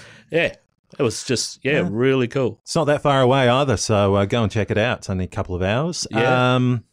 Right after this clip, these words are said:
Speaker 2: all right, and what else? We had the Midwest Charity Begins at, actually, no, before we get that, we had the, have we spoken about the radio auction?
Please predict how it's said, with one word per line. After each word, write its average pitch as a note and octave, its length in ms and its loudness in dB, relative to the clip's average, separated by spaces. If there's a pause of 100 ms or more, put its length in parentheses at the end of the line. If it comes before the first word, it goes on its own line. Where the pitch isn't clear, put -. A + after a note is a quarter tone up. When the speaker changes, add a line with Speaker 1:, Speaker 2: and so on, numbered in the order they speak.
(100)
Speaker 2:
all E3 120 2
right, D3+ 360 4
and D#3+ 920 2
what D3+ 200 0
else? D3+ 280 2
We D3 120 4
had C#3 180 0
the C#3 240 2
Midwest D#3+ 460 2
Charity C#3 320 2
Begins B2 420 0
at, A#2+ 240 0
actually, D#3 240 -2
no, D#3 100 2
before A#2+ 200 -2
we B2+ 80 0
get C#3+ 220 0
that, A2 120 0
we G#2+ 60 -2
had A#2 120 0
the, A2+ 160 2
have A2+ 120 -2
we C#3+ 80 0
spoken G#3 280 -2
about F3+ 140 -2
the D#3 80 -6
radio F#3 360 2
auction? F#4+ 380 -2